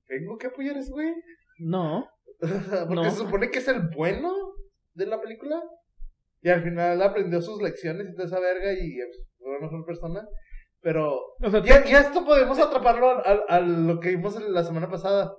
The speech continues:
Speaker 1: este, o antepasada, no me acuerdo de lo del tweet, este, que puedes juzgar a alguien por su pasado.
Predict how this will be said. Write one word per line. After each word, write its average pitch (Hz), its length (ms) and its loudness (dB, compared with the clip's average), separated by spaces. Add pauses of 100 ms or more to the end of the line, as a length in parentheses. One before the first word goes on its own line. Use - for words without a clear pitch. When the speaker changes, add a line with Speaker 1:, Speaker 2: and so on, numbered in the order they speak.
(260)
Speaker 1:
este, 131 720 -4
o 123 100 -6
antepasada, 135 560 -4
no 151 100 -10
me 160 60 -6
acuerdo 170 260 -2
de 143 40 -4
lo 131 160 -2
del 123 220 -4
tweet, 175 160 -4 (720)
este, 139 500 -8
que 131 220 -4 (220)
puedes 143 240 -6
juzgar 143 280 -4
a 143 60 0
alguien 160 240 -4
por 147 100 -16
su - 120 -20
pasado. 156 360 -10